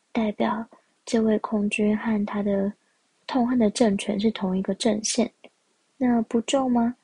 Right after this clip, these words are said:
可是弗兰卡过去到现在受的每个训练都是教他必须要救人，因为他曾经是一名护士。那在内心的权衡之下呢，弗兰卡很挣扎，很挣扎，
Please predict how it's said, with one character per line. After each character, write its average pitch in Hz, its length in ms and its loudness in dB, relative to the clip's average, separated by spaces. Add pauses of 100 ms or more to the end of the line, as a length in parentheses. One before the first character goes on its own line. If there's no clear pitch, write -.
(420)
可 - 140 -8
是 269 240 2
弗 226 160 -2
兰 220 200 4
卡 208 220 -4
过 285 220 2
去 294 200 -4
到 269 200 0
现 262 200 -6
在 247 200 -2
受 247 180 -2
的 226 100 2
每 196 200 2
个 208 100 -2
训 247 260 -4
练 247 220 -2
都 226 180 -2
是 220 180 -6
教 226 220 -2
他 226 200 -6
必 240 180 -2
须 - 160 -6
要 214 140 -2
救 220 300 -2
人， - 220 -2 (440)
因 226 160 4
为 226 80 6
他 214 220 0
曾 196 220 -4
经 214 160 0
是 226 160 -4
一 233 80 0
名 202 240 0
护 220 200 0
士。 - 280 0 (1080)
那 302 80 0
在 294 160 0
内 277 180 -2
心 247 220 -2
的 233 100 2
权 196 300 -2
衡 190 180 0
之 196 220 -2
下 202 260 -6
呢， 185 240 -2 (340)
弗 - 160 -6
兰 208 240 0
卡 - 240 -8 (580)
很 202 280 0
挣 240 260 0
扎， 202 240 -4
很 214 260 -6
挣 214 260 -2
扎， 233 140 -8